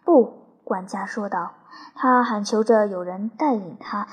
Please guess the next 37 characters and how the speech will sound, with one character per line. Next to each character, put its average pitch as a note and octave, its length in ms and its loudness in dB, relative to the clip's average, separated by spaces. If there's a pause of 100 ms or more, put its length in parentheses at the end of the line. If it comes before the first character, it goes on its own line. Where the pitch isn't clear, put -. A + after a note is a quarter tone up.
(160)
向 B3+ 300 2
前， F3+ 500 -12 (580)
给 B3+ 400 10
全 B3 460 -2
体 G#3+ 480 -8
底 G#3+ 220 -6
比 G3+ 200 -8
斯 - 320 -2
人 F3+ 240 -4 (220)
看 B3 320 2
看 A#3 480 0 (220)
弑 - 520 -6
父 A3+ 360 -6
者。 E3+ 300 -10 (840)
“我 G#3 140 -4
看 G#3 400 -6 (320)
我 A#3+ 280 8
不 A#3+ 120 0
敢 A3 260 0
重 G3+ 240 -8
述 A3 280 -4
他 A3 160 -8
的 F#3+ 240 -4
不 - 180 -10
圣 C#4+ 300 0
洁 F3+ 180 -6
的 F3 100 -6
话 E3+ 320 -6
了。” D3 200 -12 (500)
他 A3 100 -2
叫 A3 220 0
道 F#3+ 240 -2 (320)
，“他 B3 340 4
必 A#3+ 280 0
须 A#3+ 420 -2
立 C4+ 240 2
刻 F#3+ 320 -6